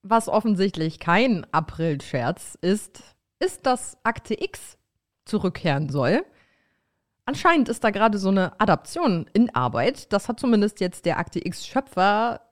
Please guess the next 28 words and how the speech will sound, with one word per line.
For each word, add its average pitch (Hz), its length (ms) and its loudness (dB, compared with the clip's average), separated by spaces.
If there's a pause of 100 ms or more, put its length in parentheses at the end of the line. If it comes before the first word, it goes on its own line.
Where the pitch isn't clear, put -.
(140)
himself 233 880 2 (120)
verkündet. 190 840 0 (480)
Ob 240 180 2
Mulder 302 400 6
und 233 100 0
Scully 262 360 2
zurückkehren 240 1040 0
oder 175 720 2 (160)
ob 165 120 -8
es - 80 -14
ein 165 140 -2
neues 220 320 2
Team 214 240 0
geben 202 360 0
wird, 196 580 -2 (420)
das 190 240 -4
ist 185 140 -6
alles 175 280 0
noch 170 120 0
nicht 156 200 -4
raus. 202 440 2 (360)
Genauso, 156 520 -2 (140)
wann 170 140 0
das 160 160 0
Ganze 185 220 2
<laughs> - 0 -
losgehen 180 640 2
soll. 156 300 0